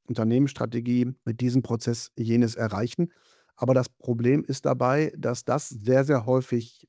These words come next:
Menschen sind, die natürlich aufgrund der Historie schon eine Verantwortung in der Organisation haben auf einer sehr hohen Führungsebene. Und wenn man natürlich dann als, ja, in dem Fall Externer kommt und will denen sagen,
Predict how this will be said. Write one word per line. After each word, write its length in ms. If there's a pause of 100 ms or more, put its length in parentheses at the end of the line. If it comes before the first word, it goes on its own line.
(100)
Menschen 400
sind, 400
die 360 (500)
natürlich 640
aufgrund 400
der 80
Historie 500
schon 360
eine 340
Verantwortung 760
in 200
der 180
Organisation 640
haben 340 (400)
auf 200
einer 100
sehr 220
hohen 220
Führungsebene. 920 (380)
Und 440
wenn 180
man 100
natürlich 420
dann 280
als, 560 (400)
ja, 360 (100)
in 100
dem 140
Fall 200
Externer 560
kommt 400
und 400
will 300
denen 220
sagen, 420